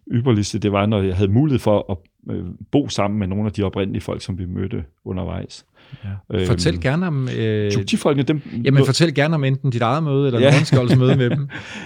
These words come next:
Speaker 1: Ja, men altså, man kan sige, altså, øh, mit eget møde, øh,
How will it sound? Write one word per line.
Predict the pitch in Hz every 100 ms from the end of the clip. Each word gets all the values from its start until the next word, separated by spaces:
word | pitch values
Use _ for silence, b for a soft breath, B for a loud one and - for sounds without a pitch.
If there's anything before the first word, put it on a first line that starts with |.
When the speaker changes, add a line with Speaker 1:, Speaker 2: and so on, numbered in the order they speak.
| B _
Speaker 1:
Ja, | - 120
men | 135
altså, | 113 117
man | 113
kan | 107
sige, | 147 165 139
altså, | 107 117 113 110
øh, | 110 95 92 90 73 60 104
mit | - 113
eget | 107 113 160
møde, | 123 131 143 120 113
øh, | 98